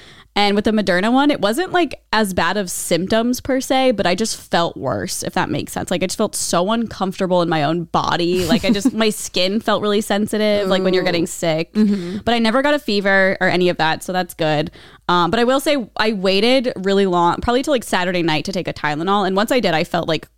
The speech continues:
Speaker 1: so much better.
Speaker 2: Yeah.
Speaker 1: So I could, I could have done that way earlier. I just, like, didn't. So I feel like that would have helped.
Speaker 2: That's like when I got the Johnson and Johnson, I didn't take Tylenol for, like, at least twenty-four plus hours.
Speaker 1: Yeah, you, like, really trudged
Speaker 2: I was like,
Speaker 1: through
Speaker 2: "Give
Speaker 1: it.
Speaker 2: me the antibodies."
Speaker 1: Yeah. <laughs>
Speaker 2: 'Cause at the time they were like,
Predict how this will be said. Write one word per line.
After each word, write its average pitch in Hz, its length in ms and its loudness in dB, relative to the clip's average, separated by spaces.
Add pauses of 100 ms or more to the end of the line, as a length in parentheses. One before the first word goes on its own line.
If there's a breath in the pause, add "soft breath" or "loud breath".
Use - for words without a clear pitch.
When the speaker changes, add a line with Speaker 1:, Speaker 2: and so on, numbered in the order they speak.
(120)
Speaker 1:
so - 340 -2
much - 200 -10
better. - 360 -4
Speaker 2:
Yeah. 190 160 0
Speaker 1:
So - 120 -2
I 208 100 2
could, - 180 -4
I 208 60 0
could 214 140 -2
have 208 80 0
done 185 100 2
that 160 120 -2
way 160 140 -2
earlier. 165 360 0
I 151 80 -4
just, 170 160 -10
like, 165 140 -10
didn't. 139 300 -4
So 180 60 -6
I 175 40 -6
feel 156 120 -8
like 117 100 -4
that - 80 -8
would - 80 -8
have - 80 -10
helped. - 400 -8
Speaker 2:
That's 220 180 -4
like 262 100 0
when 269 80 0
I 262 40 0
got 208 140 -2
the 202 80 -2
Johnson 180 320 -6
and 185 100 -8
Johnson, - 280 -4
I 190 80 -2
didn't 180 200 -8
take 180 180 -6
Tylenol 160 420 -6
for, 175 160 -4
like, 139 420 -6 (300)
at 196 160 -4
least 185 560 -6 (640)
twenty-four 160 540 -4
plus - 320 -8
hours. - 340 -6
Speaker 1:
Yeah, 180 100 2
you, 175 180 2
like, 196 180 2
really 165 600 -2
trudged - 220 -2
Speaker 2:
I - 20 -2
was 180 120 -2
like, 185 120 -2
Speaker 1:
through 180 120 -2
Speaker 2:
"Give 214 160 2
Speaker 1:
it. 220 100 4
Speaker 2:
me 214 140 2
the 196 100 0
antibodies." 147 600 -4
Speaker 1:
Yeah. 151 380 0
<laughs> - 640 -2
Speaker 2:
'Cause 254 100 0
at 285 80 2
the 294 80 -2
time 254 420 0
they 226 120 2
were 220 140 2
like, 202 280 0